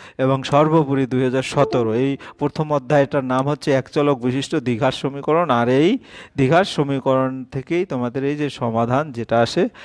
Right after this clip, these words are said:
সেটা। তাহলে আমরা সরাসরি চলে যাচ্ছি দুই হাজার চব্বিশের প্রশ্ন এতক্ষণে দেখালাম, এখন সরাসরি সমাধান পর্বে। তাই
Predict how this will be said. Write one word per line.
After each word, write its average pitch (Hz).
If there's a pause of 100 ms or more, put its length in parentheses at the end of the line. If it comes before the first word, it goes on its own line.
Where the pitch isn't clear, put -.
(120)
সেটা। 113
তাহলে 151
আমরা 151
সরাসরি 151
চলে 147
যাচ্ছি 147
দুই 131
হাজার 139
চব্বিশের 147
প্রশ্ন 127
এতক্ষণে 127
দেখালাম, 156 (360)
এখন 127
সরাসরি 127
সমাধান 131
পর্বে। 113 (440)
তাই 127